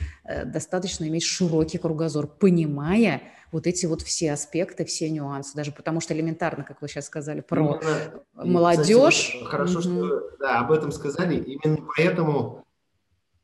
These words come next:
Speaker 2: современные, современные, э, H R, работающие в больших компаниях,
Speaker 1: Мгм.
Speaker 2: они, ну, чтобы лидер совсем не сошёл с ума от, э, вот миллиона вариантов, как подстраиваться под всех людей, они,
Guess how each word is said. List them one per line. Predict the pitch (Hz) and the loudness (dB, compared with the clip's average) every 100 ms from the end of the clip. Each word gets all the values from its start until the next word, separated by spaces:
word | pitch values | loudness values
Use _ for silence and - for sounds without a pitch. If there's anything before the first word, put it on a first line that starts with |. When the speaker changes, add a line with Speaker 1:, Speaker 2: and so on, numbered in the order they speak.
| _ _ _ _ _ _ | _ _ _ _ _ _
Speaker 2:
современные, | 147 143 143 156 151 143 135 117 | -6 -2 2 4 4 2 0 -2
современные, | - 131 127 139 147 139 135 127 113 110 | -6 -6 -4 -2 0 0 -2 -2 -4 -4
э, | 110 110 110 107 113 | -6 -4 -4 -4 -4
H | - | -4
R, | 170 190 151 117 | -2 0 0 0
работающие | 113 135 127 127 120 | 0 0 0 -2 -4
в | 113 | -4
больших | 127 123 131 - | -4 -4 -8 -8
компаниях, | 110 120 160 156 98 | -8 -4 -2 0 -2
Speaker 1:
Мгм. | 87 104 | -4 -4
Speaker 2:
они, | 127 143 135 | -4 -2 -4
ну, | 117 | -8
чтобы | 127 135 | -6 -4
лидер | 147 135 | -2 -4
совсем | - 120 - 143 | -4 -8 -2 0
не | 120 | 2
сошёл | 117 120 - 110 | -2 -6 -8 -8
с | - | -6
ума | 131 120 95 - - _ _ _ _ | -2 0 -2 -6 -16 _ _ _ _
от, | 113 117 - | -8 -8 -6
э, | 113 113 110 107 107 107 104 95 - - | 0 2 2 0 -2 -2 -4 -6 -12 -14
вот | 110 117 - _ _ | -6 -6 -8 _ _
миллиона | 135 139 135 160 202 151 | -6 -2 2 2 4 2
вариантов, | 127 135 135 120 110 98 | 2 2 4 2 -2 -8
как | - 117 - | -8 -8 -8
подстраиваться | 117 - 123 113 107 104 | -10 -4 -2 0 -2 -6
под | 107 - | -8 -10
всех | - 110 113 | -8 -6 -6
людей, | 107 98 85 - | -4 -4 -4 -8
они, | 104 151 180 175 | -6 -2 -2 -2